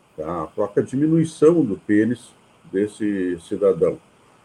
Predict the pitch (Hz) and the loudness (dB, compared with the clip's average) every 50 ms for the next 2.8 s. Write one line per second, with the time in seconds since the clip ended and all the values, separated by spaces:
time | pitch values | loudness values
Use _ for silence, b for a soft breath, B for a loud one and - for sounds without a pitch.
0 | _ _ _ _ _ _ _ _ - 82 82 82 82 80 78 - - 90 87 87 | _ _ _ _ _ _ _ _ -8 -6 -4 -2 -2 -4 -6 -6 -8 -6 -4 -2
1 | 92 90 92 90 - 95 85 80 69 - - _ _ _ _ _ _ _ _ _ | -2 -2 -4 -4 -2 0 0 0 0 -4 -12 _ _ _ _ _ _ _ _ _
2 | _ _ _ _ _ _ - 101 104 104 - 127 131 139 151 | _ _ _ _ _ _ -10 -10 -10 -6 -2 0 0 0 2